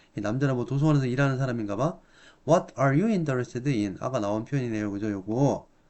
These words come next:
"너는 뭐에 관심 있는데?" "어, 저는 비행기에 관심 있어요." 이 명사, 뭐 여기 동명사가 나올 수도 있고 명사가 나올 수도 있겠지.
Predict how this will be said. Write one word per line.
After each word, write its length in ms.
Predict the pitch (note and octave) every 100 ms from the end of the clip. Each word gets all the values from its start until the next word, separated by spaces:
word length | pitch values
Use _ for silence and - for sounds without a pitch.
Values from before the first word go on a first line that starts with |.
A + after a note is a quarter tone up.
| _
"너는 200 | C#3+ D3+
뭐에 180 | C#3 D#3+
관심 300 | E3 D#3 C#3+
있는데?" 540 | A#2+ G#2+ B2 F#3+ A3+ - _ _ _ -
"어, 140 | A#2+ B2
저는 520 | D3 F3+ C#3 F#2+ -
비행기에 840 | - B2 C#3+ G3 A3+ A3 G3 F3 C#3+
관심 320 | A#2+ A#2 G#2
있어요." 180 | G#2+ G2+
이 60 |
명사, 1040 | G2+ A2+ C3 D3+ D#3 D3+ C3 F#2+ G#2 E3 F#3 -
뭐 120 | G2+
여기 280 | G2+ G#2+ G#2+ - _ _ _
동명사가 540 | A2+ B2 D#3 E3 D3
나올 200 | A#2+ A2+
수도 160 | G#2+ G#2
있고 240 | G2 D#3
명사가 340 | C3 G#2 A#2 A2+
나올 160 | G2+
수도 160 | - G2
있겠지. 460 | - - - F3+